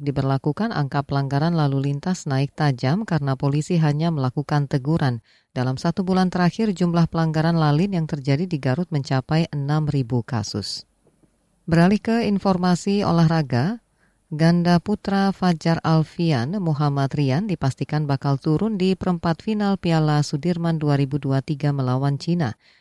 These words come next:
Sang pelatih Heri Ipe mengatakan Fajar Rian adalah ganda terbaik Indonesia saat ini. Sementara di sektor tunggal putra, Cina diprediksi akan memainkan Shi Yuqi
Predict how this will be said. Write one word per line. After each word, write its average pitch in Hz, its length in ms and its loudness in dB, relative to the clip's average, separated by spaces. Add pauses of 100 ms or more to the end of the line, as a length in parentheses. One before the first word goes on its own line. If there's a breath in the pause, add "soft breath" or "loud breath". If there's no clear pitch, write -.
(140)
Sang 131 240 0
pelatih 147 400 0
Heri 165 400 2
Ipe 156 400 -2
mengatakan 151 640 -2
Fajar 139 320 2
Rian 151 240 0
adalah 147 480 -2
ganda 139 320 0
terbaik 135 400 -2
Indonesia 147 480 0
saat 131 320 -6
ini. 151 240 -2 (320 soft breath)
Sementara 190 400 0
di 196 160 0
sektor 175 400 -2
tunggal 160 480 0
putra, 160 560 -4
Cina 165 320 -2
diprediksi 160 560 -2
akan 156 240 -2
memainkan 143 560 0
Shi 165 400 0
Yuqi 143 480 -2